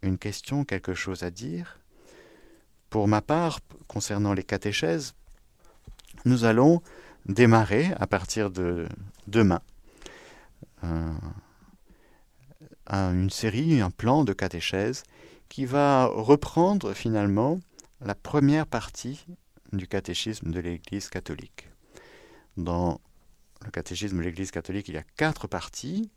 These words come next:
et l'année dernière, j'avais mis beaucoup l'accent sur la quatrième partie qui touche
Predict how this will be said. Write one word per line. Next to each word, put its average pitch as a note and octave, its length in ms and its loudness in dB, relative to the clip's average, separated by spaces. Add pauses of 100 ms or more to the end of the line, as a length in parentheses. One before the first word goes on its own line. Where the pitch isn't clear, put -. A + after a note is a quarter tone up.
(680)
et A2+ 400 0 (240)
l'année G2+ 260 -2
dernière, A#2+ 640 -2
j'avais G2+ 320 -6
mis G#2 180 0
beaucoup D#3 460 -4
l'accent C3+ 500 -2 (680)
sur - 640 -2 (180)
la G2+ 120 -8
quatrième A#2+ 640 -2
partie E3+ 480 -8
qui - 180 -20
touche - 420 -8